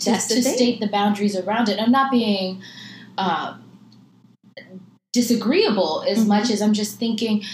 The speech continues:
Speaker 1: there are some people who are triggered and we don't, we haven't done the self-work to know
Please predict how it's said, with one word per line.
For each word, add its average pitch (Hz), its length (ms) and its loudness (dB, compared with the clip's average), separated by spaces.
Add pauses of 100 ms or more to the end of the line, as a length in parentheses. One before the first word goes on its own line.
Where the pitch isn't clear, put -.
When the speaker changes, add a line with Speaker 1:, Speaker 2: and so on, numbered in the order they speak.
(160)
Speaker 1:
there 330 120 0
are 320 40 0
some 330 220 -2
people 269 220 -2
who 269 120 2
are 214 120 0
triggered 269 440 -2
and 196 240 -6
we 240 120 4
don't, 226 260 0 (320)
we 247 80 4
haven't 240 140 2
done 214 160 4
the 190 80 2
self-work 190 500 -2
to 196 140 -4
know 180 240 -2